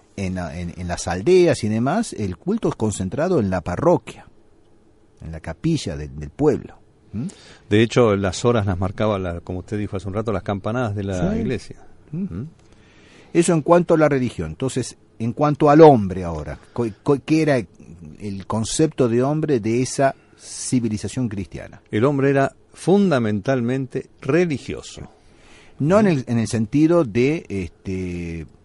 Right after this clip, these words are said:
Speaker 1: de tener votos en una congrega-, no. Así fuese el rey, fue el padre de familia, eh, la madre, eh, el, el, el artesano, era un hombre religioso. ¿Mm?
Speaker 2: Ujú.
Speaker 1: O sea,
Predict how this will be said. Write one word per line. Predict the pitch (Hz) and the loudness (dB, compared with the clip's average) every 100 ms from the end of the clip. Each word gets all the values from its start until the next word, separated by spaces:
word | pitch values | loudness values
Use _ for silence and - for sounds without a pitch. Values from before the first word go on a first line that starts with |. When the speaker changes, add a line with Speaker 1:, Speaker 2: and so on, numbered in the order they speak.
| _ _ | _ _
Speaker 1:
de | - | -12
tener | 87 110 120 | -4 0 0
votos | 98 117 139 - 131 - | 2 4 2 2 -4 -4
en | - 98 | -8 -4
una | 110 104 | -2 -4
congrega-, | - 113 101 101 80 | -2 -2 -2 -4 -4
no. | 107 85 - - - - - - - - - - | -6 -6 -12 -20 -20 -20 -20 -20 -20 -20 -20 -8
Así | 98 - 143 | -4 0 0
fuese | - 131 - | 0 -2 -2
el | 104 | -4
rey, | 101 147 175 190 | -2 2 2 2
fue | - | -2
el | 98 | -4
padre | - 139 123 | 2 2 2
de | 110 | -2
familia, | - 104 135 160 165 175 180 196 - - - | -2 -4 -2 -4 -2 0 0 -4 -10 -20 -12
eh, | 98 98 | -8 -4
la | 101 | 0
madre, | 120 147 165 170 175 185 180 _ | 0 2 0 0 0 -2 -4 _
eh, | - - 101 98 95 87 95 | -6 -4 -4 -4 -4 -4 -4
el, | 87 87 85 82 80 62 | -4 -6 -8 -8 -10 -12
el, | 82 78 69 55 - _ | -14 -12 -14 -16 -18 _
el | 95 98 | -6 -2
artesano, | 95 - 104 - 160 180 190 - _ - | -2 -2 -2 2 2 4 2 -2 _ -4
era | 123 | 0
un | 127 123 | 2 0
hombre | 139 147 - | 0 -2 -4
religioso. | - 120 135 117 117 - - - - - _ _ _ _ _ _ _ _ - | -6 -2 -2 -2 -6 -10 -16 -16 -20 -20 _ _ _ _ _ _ _ _ -14
¿Mm? | 120 180 _ - 87 | -12 -12 _ -14 -12
Speaker 2:
Ujú. | 85 175 185 | -10 -12 -14
Speaker 1:
O | - | -14
sea, | 92 | -14